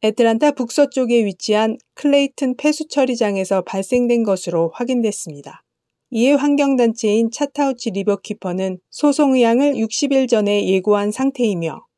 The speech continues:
문제가 해결되지 않을 경우 남부 환경법 센터와 함께 연방 소송도 제기할 것이라고 밝혔습니다. 애틀란타시의 수자원관리 부서는 보도자료를 통해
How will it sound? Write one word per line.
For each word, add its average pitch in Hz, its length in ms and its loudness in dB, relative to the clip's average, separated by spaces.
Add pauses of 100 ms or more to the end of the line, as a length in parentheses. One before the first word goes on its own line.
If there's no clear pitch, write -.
문제가 233 400 2
해결되지 262 600 2
않을 190 240 -2
경우 190 420 -2 (200)
남부 214 440 2
환경법 294 600 0
센터와 214 520 0
함께 185 520 -2 (120)
연방 247 460 4
소송도 254 540 2
제기할 233 480 2
것이라고 180 560 0
밝혔습니다. 180 800 -8 (640)
애틀란타시의 247 840 2
수자원관리 294 840 0
부서는 208 580 -2 (100)
보도자료를 220 760 2
통해 160 420 -6